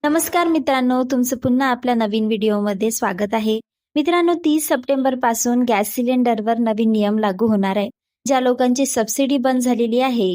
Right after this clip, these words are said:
किंवा ज्यांना सबसिडी मिळवायची आहे, ज्यांची सबसिडी बंद झालेली आहे, ते पुन्हा कशी सुरू करू शकतात, गॅस सिलेंडर धारकांना गॅसच्या किमतीमध्ये मोठी सवलत सुद्धा आता मिळणार आहे.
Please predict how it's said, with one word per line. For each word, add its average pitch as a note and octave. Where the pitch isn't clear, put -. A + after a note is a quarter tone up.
किंवा A#3
ज्यांना A#3
सबसिडी C4+
मिळवायची G#3+
आहे, A3+
ज्यांची D4
सबसिडी C#4
बंद C4+
झालेली B3+
आहे, A#3
ते C4
पुन्हा B3
कशी D4+
सुरू A3
करू G#3+
शकतात, A3+
गॅस C4+
सिलेंडर A#3+
धारकांना G#3+
गॅसच्या G#3+
किमतीमध्ये A3+
मोठी C4+
सवलत B3+
सुद्धा G#3
आता G3
मिळणार G#3+
आहे. F3+